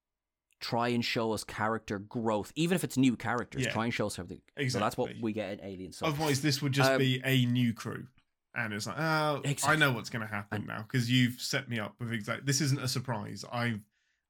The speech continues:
Speaker 2: I'm seeing the sequel now." So I think it's minor amounts of genre hopping serves it mostly well.
Speaker 1: Hmm. Um, apart from the striptease,
Speaker 2: Yes.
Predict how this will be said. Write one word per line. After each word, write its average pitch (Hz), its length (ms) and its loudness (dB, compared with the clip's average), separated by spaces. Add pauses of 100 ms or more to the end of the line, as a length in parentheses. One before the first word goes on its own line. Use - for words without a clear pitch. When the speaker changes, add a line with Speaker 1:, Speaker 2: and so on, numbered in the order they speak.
(100)
Speaker 2:
I'm 123 200 -4
seeing 110 260 0
the 104 80 -4
sequel - 400 -6
now." 104 160 -10
So 139 180 0
I 160 100 4
think 139 260 0
it's - 440 -2 (480)
minor 139 640 4
amounts 131 380 2
of 117 80 0
genre 117 400 4
hopping 107 540 -8 (200)
serves 117 520 -2
it 110 200 0 (760)
mostly - 640 -4 (720)
well. 107 240 -4 (1040)
Speaker 1:
Hmm. 117 160 -4 (1200)
Um, 95 520 -6 (960)
apart 170 440 2
from 139 540 0 (340)
the 120 60 -4
striptease, 92 760 -4 (320)
Speaker 2:
Yes. - 440 -2